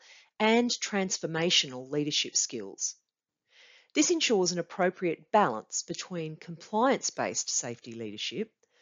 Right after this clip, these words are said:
where leaders set standards and monitor and provide feedback on employee performance, and transformational leadership skills,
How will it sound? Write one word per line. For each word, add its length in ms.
where 140
leaders 320
set 280
standards 640
and 200
monitor 500
and 120
provide 420
feedback 640
on 120
employee 520
performance, 800
and 180
transformational 1160
leadership 460
skills, 600